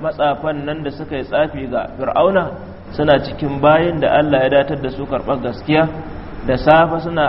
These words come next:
arna da yamma suna musulmi. Ba yadda Allah bai iya ba. Allah ka tabbatar da mu akan musulunci.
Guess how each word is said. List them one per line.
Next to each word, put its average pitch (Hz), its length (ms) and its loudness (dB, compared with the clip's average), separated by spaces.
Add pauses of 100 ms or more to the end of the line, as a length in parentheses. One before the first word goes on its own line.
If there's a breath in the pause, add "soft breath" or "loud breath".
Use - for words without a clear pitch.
arna 165 400 0 (220)
da 143 80 0
yamma 147 260 2
suna 139 260 -4
musulmi. 104 380 -10 (640)
Ba 143 160 6
yadda 151 240 4
Allah 131 240 0
bai 113 160 -6
iya 107 240 -4
ba. - 120 -10
Allah 143 240 2
ka 139 120 -10
tabbatar 156 340 -6
da 147 80 -2
mu 143 140 -4
akan 123 200 -2 (120)
musulunci. 113 400 -10